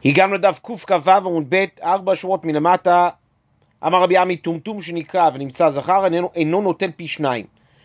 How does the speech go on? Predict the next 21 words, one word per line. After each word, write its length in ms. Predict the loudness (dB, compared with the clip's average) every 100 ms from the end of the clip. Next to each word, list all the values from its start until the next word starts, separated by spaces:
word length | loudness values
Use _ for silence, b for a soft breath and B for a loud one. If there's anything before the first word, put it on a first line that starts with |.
| _
טומטום 300 | -2 0 2
זה 80 | 4
אדם 240 | 6 4 4
שהוא 380 | 2 2 2
נולד 460 | 0 4 6 4 2 -20 _ _ _ -6
ואיבר 380 | -4 2 2 2
המין 160 | -4
שלו 180 | -2 -2
מכוסה, 480 | -2 -6 -12 -4 -2
מחופה 420 | -2 -10 -4 0
באור, 540 | 2 2 2 0 -2 -10 _ _ _ _
אז 200 | -8 -4
אם 80 | -4
נקרע 360 | -4 -4 4 6
האור 440 | 6 4 -2 -2
המכסה 400 | -2 -4 -6 -4
את 80 | -4
ערוותו 320 | -4 -4 -6
ונמצא 260 | -8 -4 -4
שהוא 160 | -2
זכר, 460 | -4 2 4 4